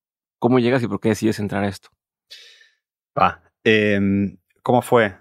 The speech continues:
Speaker 2: Eh, a mí la tecnología siempre me, me apasionó por, eh, muchas cosas. Eh, bueno, eh, te-, la tecnología es algo, es un tema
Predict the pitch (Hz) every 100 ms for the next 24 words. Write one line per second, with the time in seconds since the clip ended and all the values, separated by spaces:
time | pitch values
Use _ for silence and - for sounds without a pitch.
0 | _ _ 104 98 95 95 95 92 92 -
1 | 107 127 135 131 120 110 107 101 _ -
2 | 98 92 95 87 120 - 113 110 107 92
3 | 87 82 82 - 101 80 - _ _ _
4 | - 92 87 85 - _ _ _ _ _
5 | - 92 92 120 120 110 120 - 117 113
6 | - - - 95 82 80 78 80 143 131
7 | - 104 113 104 101 101 107 107 143 -
8 | 104 101 95 95 98 95 85